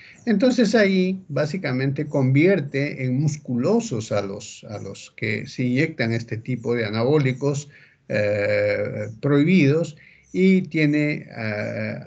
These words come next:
tiende a producir efectos reversibles e irreversibles. Hay una virilización en la mujer y también agresividad en los varones. En el varón hay disminución de la espermatogénesis por inhibición de las gonadotrofinas hipoficiales por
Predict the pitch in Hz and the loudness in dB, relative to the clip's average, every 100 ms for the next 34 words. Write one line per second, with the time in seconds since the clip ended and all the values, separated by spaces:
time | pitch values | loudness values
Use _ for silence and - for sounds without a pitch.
0 | - 135 151 143 143 156 147 143 185 123 | -12 -2 2 2 2 2 0 2 2 2
1 | 117 117 127 117 113 110 107 - 196 143 | 0 -2 -2 0 0 0 -2 -2 -2 0
2 | 143 139 135 117 107 104 101 - 113 98 | -2 0 0 0 0 -2 -4 -6 -6 -4
3 | - 123 131 123 127 147 127 120 110 107 | -2 2 4 4 4 4 4 0 -2 -6
4 | 98 160 220 233 151 127 107 107 175 143 | -4 0 2 2 2 0 0 0 0 0
5 | 139 117 104 131 160 143 135 113 - 107 | -4 -4 -4 -4 0 2 2 0 -4 -4
6 | 113 165 190 131 143 196 113 - - _ | -2 0 0 0 0 0 -2 -6 -14 _
7 | _ - _ - 185 233 208 202 196 190 | _ -20 _ -2 2 4 6 6 4 2
8 | 190 - - 143 156 175 175 180 131 113 | 0 -10 -6 -4 -2 -2 0 2 2 0
9 | 143 185 190 185 147 - 123 110 101 95 | 0 2 4 4 2 0 0 0 -2 -4
10 | - 190 143 104 - 110 123 120 120 117 | 0 2 2 0 -8 -10 -6 -2 -2 -2
11 | 113 165 175 156 113 107 123 151 156 147 | -2 -2 0 2 0 0 0 2 2 2
12 | 139 117 135 135 139 - - _ 151 143 | 2 -2 2 2 2 0 -10 _ -4 0
13 | 139 - - 135 160 - 123 | -2 -4 -2 0 0 -2 -6